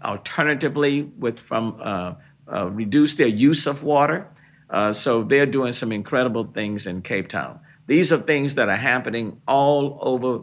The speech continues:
the world as people, uh, uh, uh, implement ways to adapt,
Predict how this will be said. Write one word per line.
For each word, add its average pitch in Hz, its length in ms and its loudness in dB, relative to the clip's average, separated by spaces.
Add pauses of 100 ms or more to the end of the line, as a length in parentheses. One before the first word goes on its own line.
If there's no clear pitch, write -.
(140)
the 117 80 -2
world 101 480 -2 (360)
as 107 200 -2
people, 139 560 2 (200)
uh, 87 200 -2 (100)
uh, 82 300 -4 (280)
uh, - 220 -8
implement 139 640 -2
ways 123 460 2
to 123 220 0
adapt, 104 720 0